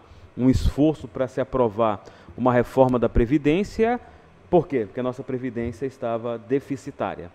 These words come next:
né? Estava, é, com problemas de caixa. E aí vem o governo e tem que compensar. Toda, toda a, a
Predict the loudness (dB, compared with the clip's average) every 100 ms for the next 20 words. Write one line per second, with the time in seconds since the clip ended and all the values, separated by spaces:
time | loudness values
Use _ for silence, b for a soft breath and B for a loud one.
0 | -10 -8 -6 -6 -4 -2 -6 B B B
1 | B -4 0 0 -2 -4 0 2 6 8
2 | 8 6 2 0 -2 -4 -4 -2 -2 -2
3 | -12 -18 b b b -4 0 2 0 -2
4 | -6 -8 -18 -18 -4 -2 0 4 4 4
5 | 2 2 0 -4 -10 -14 b b b -10
6 | -6 -4 -4 -4 -6 -6 -10 _ -8 -2
7 | 2 0 0 -4 -4 -4 -6 -6 -2 -2
8 | 0 -2 -4 -6 -14 -20 -8 -6 -4 -4
9 | -4 -4 -4 -4 -6 -6 -6 -8